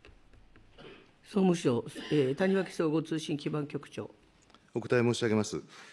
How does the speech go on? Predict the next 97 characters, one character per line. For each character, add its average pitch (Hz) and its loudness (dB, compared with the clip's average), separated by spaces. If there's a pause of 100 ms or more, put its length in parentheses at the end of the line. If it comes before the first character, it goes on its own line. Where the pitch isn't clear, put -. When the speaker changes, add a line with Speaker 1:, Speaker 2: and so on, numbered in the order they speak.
(100)
Speaker 2:
え 101 4
ー、 - 2
フ 147 -2
ァ 160 8
イ - 8
ブ 160 4
ジ 170 4
ー 160 8
に 139 6
は、 110 4
先 120 -4
ほ 135 4
ど 123 6
ご 117 4
答 131 8
弁 107 6
申 98 6
し - -4
上 110 2
げ 101 4
ま 107 4
し 101 -4
た 95 0
と 92 0
お 90 2
り、 90 -2
超 139 6
高 135 6
速、 - -6
超 135 4
低 120 4
遅 - -2
延、 101 0 (260)
多 123 0
数 151 0
接 147 2
続 127 -2
と 95 0
い 90 0
っ - -8
た 104 0
特 98 -8
徴 101 2
が 95 2
ご 87 -2
ざ 87 0
い 85 -2
ま 80 -4
す。 - -14 (320)
で、 - -8
こ 185 6
う 190 6
し 185 0
た 185 4
特 170 -2
性 185 2
を 175 4
生 165 0
か 185 0
し - 0
な 170 4
が 117 4
ら、 92 2 (240)
フ - 0
ァ 170 8
イ 170 4
ブ 170 2
ジ 170 2
ー 123 2
と 101 0
ア 127 2
イ 160 6
オ 156 6
ー 156 2
テ 156 -2
ィ 78 -4
ー、 - -20
あ 120 0
る 160 4
い 156 4
は 117 6
ビ 110 0
ッ - -8
グ - 0
デ 185 6
ー - 2
タ 113 4
を 113 4
組 151 2
み 185 6
合 185 6
わ 180 4
せ 175 0
る 147 -2
こ 98 -4
と 80 -4
で、 90 -2